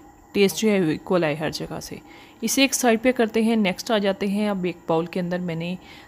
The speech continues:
तीन मैंने मीडियम साइज़ के प्याज थे जो मैंने स्लाइस में इस तरह से कटिंग कर ली, अच्छी तरह धो के फिर आप लोगों ने शामिल करने हैं। साथ ही मैंने डाल दिया आधा कप बेसन। साथ ही शामिल कर देंगे आधा टीस्पून चाट मसाला पाउडर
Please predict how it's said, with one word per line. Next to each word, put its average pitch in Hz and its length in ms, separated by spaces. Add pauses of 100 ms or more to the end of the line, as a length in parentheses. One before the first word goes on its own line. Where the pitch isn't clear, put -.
(140)
तीन 226 240
मैंने 196 400
मीडियम 190 560
साइज़ 185 260
के - 100
प्याज 156 420
थे 220 80
जो 202 160
मैंने 170 200
स्लाइस 165 400
में 165 60
इस 170 120
तरह 170 140
से 165 140
कटिंग 180 340
कर 165 100
ली, 170 180
अच्छी 240 200
तरह 175 240
धो 170 400
के 277 140 (800)
फिर 220 140
आप 196 160
लोगों 165 140
ने 170 80
शामिल 156 300
करने 143 260
हैं। 170 60
साथ 220 240
ही 254 100
मैंने 247 200
डाल 208 200
दिया 196 160
आधा 180 160
कप 180 160
बेसन। 139 460 (460)
साथ 226 220
ही 254 120
शामिल 240 280
कर 233 140
देंगे 220 300
आधा 196 200
टीस्पून 196 680 (100)
चाट 175 260
मसाला 180 340
पाउडर 202 520